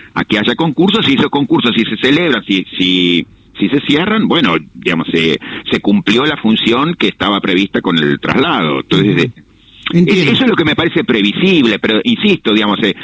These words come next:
Speaker 1: a la Corte le interesa desmarcarse de, de, de, de
Speaker 2: Sí.
Speaker 1: todo lo que aparezca como posición dominante de un sector, ¿no?
Speaker 2: Ujú. Y, y, y te hago la última, eh, Roberto, agradeciéndote el tiempo.
Speaker 1: Sí.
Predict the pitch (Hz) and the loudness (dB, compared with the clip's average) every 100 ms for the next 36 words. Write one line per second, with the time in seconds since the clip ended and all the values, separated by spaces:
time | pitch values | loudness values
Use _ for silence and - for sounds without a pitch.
0 | - 95 95 156 185 170 143 117 123 110 | -8 -4 -2 -2 0 0 0 -2 -2 -2
1 | 98 95 82 76 120 - 117 90 80 78 | -2 -2 -2 -2 -4 0 0 2 0 0
2 | 78 73 - - 202 - 190 139 185 208 | 0 -2 -6 0 0 0 -4 0 0 0
3 | 165 113 117 135 135 120 107 101 92 87 | -2 -2 -2 -2 0 0 0 0 -2 0
4 | 110 110 101 101 113 104 95 87 85 - | 0 2 2 0 0 0 0 0 -4 -4
5 | 73 71 78 92 - 165 151 208 262 233 | -4 -2 -4 -4 0 2 4 4 2 0
6 | 196 220 214 196 202 185 240 226 214 170 | 2 4 4 4 2 2 2 2 2 4
7 | 190 175 170 160 156 147 147 139 160 180 | 4 4 2 2 2 2 2 2 4 2
8 | 170 175 147 147 147 - 160 151 151 147 | 2 2 2 2 2 2 2 4 2 2
9 | - 151 139 156 131 143 127 - - - | 2 0 2 2 2 0 -2 -8 -14 -14